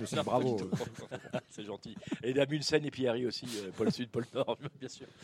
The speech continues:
Speaker 2: Non, je me souviens que je, euh, après cette victoire donc, du P S G sur Marseille dans la trente-deuxième journée,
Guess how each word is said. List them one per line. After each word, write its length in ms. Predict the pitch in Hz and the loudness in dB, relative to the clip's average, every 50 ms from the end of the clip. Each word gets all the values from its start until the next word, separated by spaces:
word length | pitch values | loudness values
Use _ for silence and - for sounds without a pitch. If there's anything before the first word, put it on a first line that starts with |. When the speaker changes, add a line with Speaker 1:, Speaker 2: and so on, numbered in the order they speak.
| - - - - - - | -14 -14 -14 -14 -6 0
Speaker 2:
Non, 160 | 123 139 147 - | 2 2 2 2
je 80 | 120 | 0
me 60 | 127 143 | -2 0
souviens 320 | - 165 165 160 185 175 | 0 0 2 4 4 4
que 240 | - - 123 120 117 | 6 8 8 8 8
je, 260 | - 98 107 120 117 117 - | 6 4 4 6 6 4 4
euh, 180 | 113 98 92 95 | 2 2 2 2
après 300 | - 117 - - - 147 | 0 0 0 2 0 0
cette 120 | 131 113 101 | 0 0 -4
victoire 380 | 101 120 - - 120 120 110 | -4 -6 0 4 6 6 6
donc, 160 | 90 87 87 82 | 4 2 -4 -6
du 100 | 87 82 | -8 -4
P 180 | - 107 101 | 0 0 0
S 40 | 95 | 0
G 100 | 87 101 | 0 -2
sur 160 | - 95 85 | -4 -4 -2
Marseille 360 | 90 90 82 - - 101 90 | -4 -4 -4 -4 -4 -4 -4
dans 140 | 80 76 69 | -4 -8 -10
la 40 | 71 | -10
trente-deuxième 340 | - - 87 82 76 82 82 | -8 -8 -8 -6 -6 -6 -6
journée, 240 | 82 90 101 131 | -6 -6 -6 -6